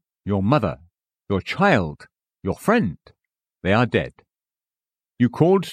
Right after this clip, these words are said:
to Jesus, you cried to God, you begged for the precious life,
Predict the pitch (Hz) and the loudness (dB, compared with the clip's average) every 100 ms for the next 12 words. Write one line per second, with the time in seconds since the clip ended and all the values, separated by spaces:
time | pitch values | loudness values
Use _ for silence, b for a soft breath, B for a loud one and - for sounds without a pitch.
0 | - 139 117 151 135 160 - - - _ | -4 -2 2 2 2 -2 -4 -8 -10 _
1 | _ 98 - 131 151 127 - 120 101 127 | _ -10 -2 2 2 0 -4 -4 0 2
2 | 120 113 - _ _ - 110 107 139 123 | 0 -4 -12 _ _ -2 -2 2 0 -2
3 | 98 - 110 - 117 110 - 98 101 - | -6 -4 -2 0 -2 -4 -4 -2 0 -2
4 | - | -12